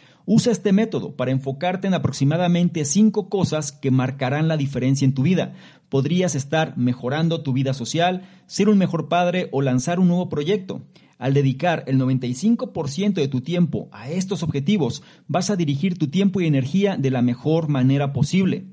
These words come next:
Centrarte en tus fortalezas no significa ignorar tus debilidades. En realidad, es una buena idea abrazarlas. Por ejemplo, supongamos que una de tus debilidades es que observas los problemas en términos muy de blanco y negro.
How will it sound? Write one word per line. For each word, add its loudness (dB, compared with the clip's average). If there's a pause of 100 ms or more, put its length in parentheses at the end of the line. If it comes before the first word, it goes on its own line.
(420)
Centrarte 0
en 4
tus -4
fortalezas -4
no 4
significa -2
ignorar 0
tus 0
debilidades. 0 (240)
En 0
realidad, -2
es -6
una 4
buena 2
idea 2
abrazarlas. -2 (320)
Por 2
ejemplo, 2 (220)
supongamos 0
que -2
una 4
de 0
tus 0
debilidades 0
es -2
que -4
observas -2
los -4
problemas 0
en 2
términos 2
muy 4
de 2
blanco 0
y 6
negro. 2